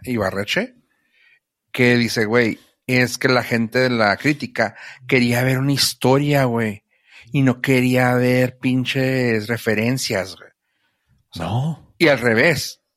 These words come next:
Speaker 1: Y la gente que la amó, güey, que la estamos mamando, güey, que, lo, que claramente si te fijas en Rotten Tomatoes tiene cincuenta y seis de,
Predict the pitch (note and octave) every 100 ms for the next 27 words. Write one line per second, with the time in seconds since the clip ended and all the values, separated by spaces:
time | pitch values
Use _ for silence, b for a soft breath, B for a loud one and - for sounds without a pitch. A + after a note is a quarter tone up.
0 | _ _ _ _ _ _ C3 A#2+ C3 B2+
1 | C#3 F3+ - D#3 A2 G2 E3+ C3+ A#2 B2
2 | A2 G2+ G2 - E2+ A2+ C#3+ A#2+ G#2 D#3+
3 | C#3 G#2 G#2 G2+ G2+ G2+ - G#2+ A2 G#2+
4 | A#2 B2 B2 C#3 - G2 A2 A#2 A#2 G#2
5 | B2 A2 G#2+ A2 A#2+ B2 C3+ A#2+ G#2+ G2+
6 | G2+ A2 A2 A2 B2 A#2+ G#2 D#2+